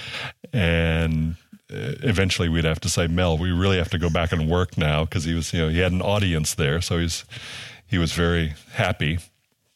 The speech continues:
And, uh, I, I don't know if I can remember a specific, you know, hilarious moment from being with Mel, but I remember the whole thing was just delightful.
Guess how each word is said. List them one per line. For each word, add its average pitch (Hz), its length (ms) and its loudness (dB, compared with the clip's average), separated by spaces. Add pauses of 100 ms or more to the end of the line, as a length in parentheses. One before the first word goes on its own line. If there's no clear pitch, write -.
(960)
And, 85 720 2
uh, 85 220 0 (100)
I, 117 140 2
I 117 100 2
don't 160 100 2
know 175 60 2
if 143 100 0
I 151 80 2
can 117 160 0
remember 104 480 2
a 87 60 0
specific, - 720 -2 (460)
you 87 80 0
know, 82 100 2
hilarious 98 720 2
moment 92 460 2 (560)
from 92 280 0
being 92 220 2
with 90 180 0
Mel, 90 300 2
but 87 160 0
I 85 40 2
remember 87 420 0
the 82 80 -2
whole 90 320 0
thing 80 420 0
was 82 140 -2
just 80 260 -4
delightful. 80 540 0